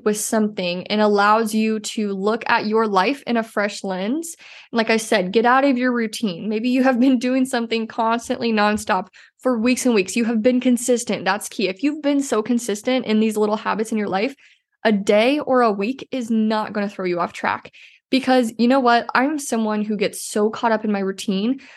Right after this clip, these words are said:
that sometimes I, it's hard to realize that doing something different is okay and it's actually healthy for us. It's healthy for us to remove ourselves from what we're constantly doing.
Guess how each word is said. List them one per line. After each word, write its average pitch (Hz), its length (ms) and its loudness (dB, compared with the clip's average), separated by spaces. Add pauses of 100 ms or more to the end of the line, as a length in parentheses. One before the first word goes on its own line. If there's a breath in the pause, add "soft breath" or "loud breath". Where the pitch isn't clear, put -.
(240 loud breath)
that 233 320 2
sometimes 311 400 -2 (100)
I, - 220 2
it's 233 180 0
hard 277 280 0
to 285 120 0
realize 190 600 -2
that 196 320 0
doing 240 180 2
something 254 320 0
different 269 460 0 (100)
is 220 240 0 (140)
okay 220 420 2
and 254 80 4
it's 247 180 -2
actually 226 460 0
healthy 226 540 -4
for - 280 0
us. - 280 -4 (400 loud breath)
It's 226 160 0
healthy 269 340 2
for 226 140 0
us 214 160 0
to - 120 0
remove 208 300 4
ourselves 190 420 -2
from 196 120 -4
what 190 100 -4
we're 185 80 -4
constantly - 520 -6
doing. - 380 -6